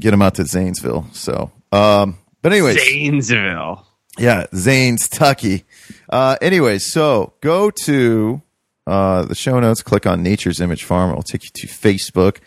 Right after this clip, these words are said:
Speaker 1: You can send them a Facebook message. They will have a website soon. You can also pre-order chickens and the Forest Craft meat chickens, Thanksgiving turkeys, and pre-order a pig.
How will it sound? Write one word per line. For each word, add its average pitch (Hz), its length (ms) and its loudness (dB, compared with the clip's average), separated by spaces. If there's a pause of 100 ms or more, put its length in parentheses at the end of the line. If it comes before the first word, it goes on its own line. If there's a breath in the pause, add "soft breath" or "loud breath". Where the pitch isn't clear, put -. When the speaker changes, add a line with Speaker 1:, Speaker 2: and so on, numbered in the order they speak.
(280 loud breath)
Speaker 1:
You 98 120 -4
can 101 120 -6
send 139 220 2
them 120 80 6
a 98 60 4
Facebook 110 440 2
message. 101 300 0
They 120 100 0
will 113 120 2
have 220 220 0
a 175 60 4
website 143 460 0
soon. 160 320 -2 (380 loud breath)
You 156 160 2
can 156 160 2
also 170 340 2
pre-order 156 560 2
chickens 170 840 0
and 110 500 0
the 92 60 -8
Forest - 560 -4 (180)
Craft 107 400 2
meat 104 240 2
chickens, 107 640 0 (540 soft breath)
Thanksgiving 143 520 4
turkeys, 135 760 0 (160)
and 117 420 2 (380)
pre-order 127 520 2
a 104 60 0
pig. 139 460 -2